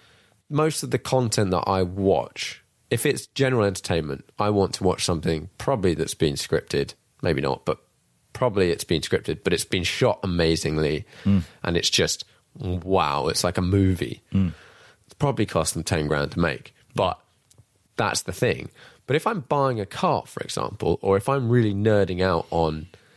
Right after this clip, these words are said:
Speaker 1: some old thing, like, okay, I just want to find the most information about an old car.
Speaker 2: Yeah.
Speaker 1: I will probably watch, like,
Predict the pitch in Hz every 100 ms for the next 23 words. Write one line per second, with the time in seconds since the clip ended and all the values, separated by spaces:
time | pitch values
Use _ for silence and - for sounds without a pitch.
0 | _ _ _ _ _ _ _ _ _ -
1 | - 117 104 - 101 98 95 - 101 90
2 | 87 85 - 110 104 92 76 98 95 90
3 | 98 90 - - 95 87 80 78 - _
4 | _ _ - 104 120 110 - 107 95 95
5 | 85 92 80 82 76 - - _ _ 104
6 | 98 90 87 - 110 69 - _ - 95
7 | - - _ _ _ - 127 131 107 -
8 | 143 117 87 80 82 - - - - -
9 | -